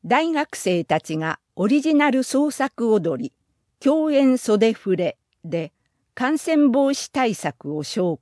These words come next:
介。写真があります。協力。第十九回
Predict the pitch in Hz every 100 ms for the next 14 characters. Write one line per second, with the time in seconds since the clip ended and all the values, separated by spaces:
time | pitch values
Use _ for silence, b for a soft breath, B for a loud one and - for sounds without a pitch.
0 | - 127 107 _ _ _ _ _ _ _
1 | _ _ _ _ _ _ _ _ _ _
2 | _ - 208 214 285 277 240 214 185 165
3 | 165 151 - - _ _ _ _ _ _
4 | _ _ _ _ _ - 220 220 180 175
5 | _ 302 - _ _ _ _ _ _ _
6 | - 247 294 196 143 277 294 - 262 175
7 | - 151 139